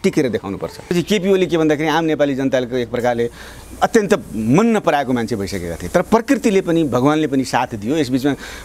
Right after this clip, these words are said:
उनको नेतृत्वमा त्यो नक्सा पास भयो, नक्सा पास भयो, त्यसको क्रेडिट गयो। त्यसपछि फेरि केपी ओलीको तपाईँको के भन्दाखेरि स्केल बढेर आयो। अनि अस्ति तपाईँको के भन्दाखेरि एउटा त्यो नागरिकताको विधेयक आइसकेपछि केपी ओलीको स्केल बढेको हो।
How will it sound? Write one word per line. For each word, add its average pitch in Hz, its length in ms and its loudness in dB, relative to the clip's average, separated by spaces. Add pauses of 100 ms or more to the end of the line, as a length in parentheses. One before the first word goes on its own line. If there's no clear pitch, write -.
(120)
उनको 240 300 4
नेतृत्वमा 196 540 2
त्यो 156 140 0
नक्सा 147 240 0
पास 113 300 -4
भयो, 85 200 -12 (460)
नक्सा 143 200 2
पास 139 220 0
भयो, 143 100 4
त्यसको 160 260 0
क्रेडिट 170 340 2
गयो। 156 180 2
त्यसपछि 175 280 -2
फेरि 170 180 2
केपी 175 260 0
ओलीको 156 280 0
तपाईँको 139 280 0
के 127 100 -2
भन्दाखेरि 123 340 0 (240)
स्केल 208 260 2
बढेर 151 300 4
आयो। 92 220 -4 (460)
अनि 196 120 4
अस्ति 190 260 2
तपाईँको 165 300 0
के 156 100 2
भन्दाखेरि 139 300 2
एउटा 127 160 2
त्यो 131 140 0
नागरिकताको 147 480 2
विधेयक 123 280 0
आइसकेपछि 143 440 0
केपी 156 240 -2
ओलीको 123 260 -2
स्केल 120 180 -4
बढेको 165 320 2
हो। - 100 -10